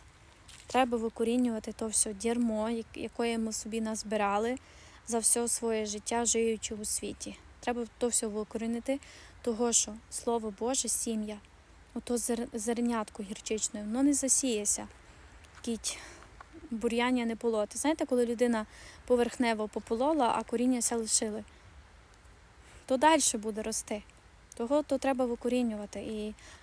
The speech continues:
у духовному плані нам треба так само спеціалісти, і то Божі люди. Бог дав церкву, одних поставив апостолами, пасторями,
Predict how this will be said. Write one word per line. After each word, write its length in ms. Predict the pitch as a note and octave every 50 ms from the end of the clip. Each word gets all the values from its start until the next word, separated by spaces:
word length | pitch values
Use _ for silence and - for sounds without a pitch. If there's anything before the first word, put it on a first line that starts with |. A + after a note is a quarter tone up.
| - - -
у 40 | A3
духовному 540 | A3+ A3 - C#4+ D4 C#4+ C#4 C4 B3+ A#3+ - -
плані 300 | C4 C4 C4+ C4+ B3 A#3+
нам 200 | A#3 A#3 A#3 A#3
треба 280 | - B3+ B3 A#3 A#3+
так 180 | - A#3+ A3+ -
само 300 | - B3 A#3+ A#3+ A#3 A3+
спеціалісти, 840 | - - - A3 - - A#3 A3+ A3 A3+ A3+ A3+ - - - A3 G#3+ G#3 A3
і 40 | -
то 100 | - B3
Божі 340 | A3+ A3 B3 A#3+ A3+ A#3 A#3
люди. 360 | G#3+ A#3 A#3 A3 G3 G#3 G#3 - - - - - - - - -
Бог 160 | A3+ B3 B3+
дав 220 | B3+ B3+ A#3+ A3+ G#3+
церкву, 540 | - - A#3+ A3+ A3+ A3+ A3+ - - G3+ G#3+ - - -
одних 200 | A#3 A#3 B3+ -
поставив 440 | - - A3+ - - A#3+ A#3+ A3+ G#3+
апостолами, 720 | - - - - A3+ A#3 A3+ - - G#3+ G3+ G3+ G3+ G3+ -
пасторями, 580 | A#3+ A#3 - - B3 A3+ A3 A3 A#3 A3 G3+